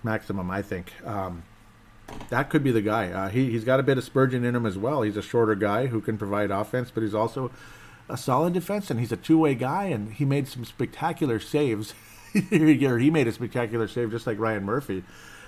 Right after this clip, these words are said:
at one point, uh, not too long ago, a few months ago. Just awesome play, um, by Luis Belpedio down the stretch. He's been capable of making great defensive plays and, of course, setting other players up.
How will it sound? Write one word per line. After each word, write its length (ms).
at 160
one 220
point, 360
uh, 280
not 180
too 120
long 240
ago, 160
a 40
few 200
months 260
ago. 220
Just 260
awesome 400
play, 280
um, 280
by 160
Luis 240
Belpedio 640
down 200
the 60
stretch. 340
He's 120
been 280
capable 380
of 60
making 300
great 240
defensive 440
plays 320
and, 120
of 60
course, 200
setting 320
other 180
players 400
up. 160